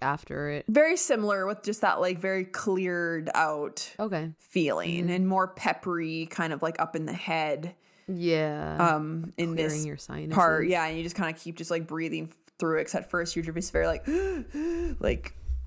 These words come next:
Speaker 2: but it's just,
Speaker 1: Right.
Speaker 2: it's, it's, yeah, it just, like, really takes you to that place and takes you to that spot, that place too, where you,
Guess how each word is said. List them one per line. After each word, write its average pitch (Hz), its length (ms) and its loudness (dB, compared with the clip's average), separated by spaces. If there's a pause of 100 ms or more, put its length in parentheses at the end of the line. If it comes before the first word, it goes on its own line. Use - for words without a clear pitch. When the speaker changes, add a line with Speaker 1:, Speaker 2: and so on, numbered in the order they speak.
(680)
Speaker 2:
but 175 140 6
it's 170 140 2
just, 160 380 2
Speaker 1:
Right. - 40 -
Speaker 2:
it's, - 380 0
it's, - 300 -2 (680)
yeah, 220 240 6
it 170 100 2
just, 185 140 -2
like, 190 140 0
really 190 220 0
takes 185 360 0
you 196 60 0
to 226 100 0
that 208 180 2
place 214 260 0
and 196 120 -2
takes 196 280 -2
you 214 60 4
to 196 60 2
that 170 120 0
spot, 175 460 0
that 185 160 0
place 180 280 0
too, 185 200 -2
where 175 160 2
you, 170 560 -2